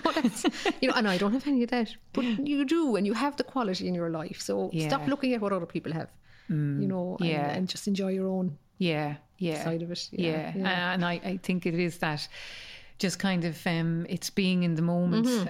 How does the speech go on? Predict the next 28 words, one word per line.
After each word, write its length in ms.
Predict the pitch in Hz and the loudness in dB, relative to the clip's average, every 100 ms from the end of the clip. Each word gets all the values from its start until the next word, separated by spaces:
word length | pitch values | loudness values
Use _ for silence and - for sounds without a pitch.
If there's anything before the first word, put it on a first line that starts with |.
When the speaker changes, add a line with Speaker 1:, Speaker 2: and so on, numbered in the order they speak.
| 196 | 0
Speaker 2:
and, 340 | 170 170 170 | 0 0 0
Speaker 1:
mm-hmm. 440 | 170 165 180 170 165 | 0 -2 -2 -2 -2
Speaker 2:
um, 220 | 165 160 | -4 -4
you 80 | 214 | -2
know, 160 | 190 175 | -2 -2
where, 360 | 170 202 202 196 | 0 0 2 0
where 200 | 202 202 | 0 2
you 120 | 185 | 0
can, 460 | - 180 220 220 202 | -2 -2 0 2 2
when 160 | 185 | 0
you, 260 | 175 175 180 277 | 0 -2 -4 -8
you 140 | 247 190 | -6 -4
know, 100 | 196 | -2
even 240 | 220 233 226 | -2 0 0
if 120 | - | -2
you're 100 | 185 | -2
with 180 | 175 175 | -4 -4
friends, 540 | - 196 208 185 170 | -2 0 2 2 0
I 80 | 175 | -4
think, 260 | 185 175 185 | -4 -4 -2
you 60 | |
know, 300 | 185 175 175 - - - - | -2 -2 -6 -8 -20 -20 -8
if 60 | |
you 40 | 190 | -2
don't 200 | 240 220 | 0 2
need 220 | 202 214 | 2 2
the 60 | 214 | 0
phone 460 | - 165 156 - | 0 0 -2 -6